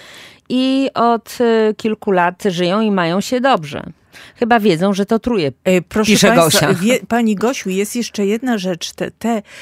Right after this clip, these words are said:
Speaker 2: e, bluszcze, które są na działkach, czy takich otwartych przestrzeniach, one, gdybyście państwo uderzyli w nich kijem, czy potrze-, po-, potrząchli troszeczkę, wydziela się taki pył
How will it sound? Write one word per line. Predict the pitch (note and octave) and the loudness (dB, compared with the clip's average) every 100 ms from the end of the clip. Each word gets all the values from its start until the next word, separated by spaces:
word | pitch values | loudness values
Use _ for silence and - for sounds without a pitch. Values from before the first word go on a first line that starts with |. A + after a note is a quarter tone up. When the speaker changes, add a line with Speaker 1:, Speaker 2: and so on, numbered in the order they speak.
| - | -16
Speaker 2:
e, | - F3+ F3 E3+ | -6 -2 -2 -2
bluszcze, | D#3 A3+ D#4 - G#3 | -2 -2 -2 -4 -4
które | - F#3+ F#3 | -4 -4 -4
są | - G3+ | -4 -4
na | F3+ F3 | -2 -4
działkach, | D#3 G3 C4+ C4 - C3 - | -4 -2 -2 -2 -6 -10 -10
czy | F#3 F3+ | -10 -8
takich | F#3+ F#3 F#3 - | -8 -10 -12 -10
otwartych | F3+ - A3+ - A#3+ | -10 -4 -4 -4 -10
przestrzeniach, | - - F#3+ - A3 A#3 A#3+ - - - - - | -10 -10 -10 -6 -2 0 -2 -6 -20 -20 -14 -4
one, | A#3+ C4 | -2 0
gdybyście | F#3+ F#3 G3+ A3+ - G#3 | -2 -4 -4 -6 -6 -6
państwo | A3 B3+ - - A3 - - - | -4 -6 -6 -8 -8 -10 -16 -6
uderzyli | G3 F#3+ E3 G#3 C4+ A3+ | -2 -2 -2 -4 -2 -4
w | F#3 | -2
nich | G3 G#3 - - _ _ _ _ _ _ _ _ _ _ | -2 -2 -4 -20 _ _ _ _ _ _ _ _ _ _
kijem, | - G3 A3+ G3 E3 E3+ - _ - | -10 -6 -4 -4 -6 -8 -12 _ -14
czy | - | -10
potrze-, | - F3 D#3+ - F#3+ F#3+ _ - - | -10 -12 -10 -8 -6 -8 _ -20 -14
po-, | - F3+ _ _ | -10 -10 _ _
potrząchli | - F#3 - - A#3+ C#4 G#3 G3 | -8 -8 -6 -2 -2 -2 -8 -8
troszeczkę, | G3 F#3 - F#3 - - F#3 _ - - - | -6 -6 -6 -6 -8 -10 -10 _ -20 -20 -18
wydziela | C3+ F3 D#3 A#3+ A3 G#3+ | -6 -4 -2 -2 -2 -4
się | - | -6
taki | F#3+ F3+ - F#3+ | -8 -8 -8 -12
pył | - F3 C#3+ | -6 -4 -4